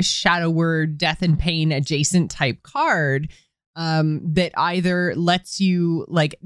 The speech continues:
debuff an enemy minion down to a more manageable size, and if you make it all the way down, then it just goes poof and gets destroyed. So I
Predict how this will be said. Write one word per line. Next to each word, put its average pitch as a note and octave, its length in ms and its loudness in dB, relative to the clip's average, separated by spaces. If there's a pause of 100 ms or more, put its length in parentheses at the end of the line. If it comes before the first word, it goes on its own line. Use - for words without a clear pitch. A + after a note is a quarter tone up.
(140)
debuff G#3 520 0
an F#3+ 120 -4
enemy E3+ 360 0
minion D#3+ 480 0
down D3+ 300 0
to F3 160 -2
a D3+ 60 2
more D#3 240 0
manageable D3+ 600 0
size, E3 680 -2 (400)
and G3+ 260 -2
if F3 120 -2
you F3 100 0
make E3+ 220 0
it - 240 -4
all D#4 240 2
the G#3+ 80 -2
way D#3 200 0
down, D3 400 0
then D3+ 380 0
it D#3+ 160 0
just D3+ 220 0 (100)
goes D3 260 0
poof E3 380 2
and D3 160 0
gets C3+ 220 -2
destroyed. C#3 540 -2
So D#3 420 0 (580)
I G3 280 2